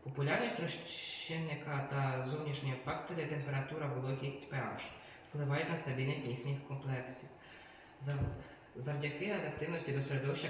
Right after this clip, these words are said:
краун етери універсальними молекулярними рецепторами з унікальними властивостями. Застосування краун етери. Краун етери є,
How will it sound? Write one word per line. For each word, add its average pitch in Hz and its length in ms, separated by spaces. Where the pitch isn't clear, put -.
краун 143 180
етери 151 340
універсальними 143 760
молекулярними 139 760
рецепторами 135 540
з - 20
унікальними 131 560
властивостями. 117 680
Застосування 143 680
краун 151 280
етери. 135 300
Краун 143 320
етери 147 320
є, 135 160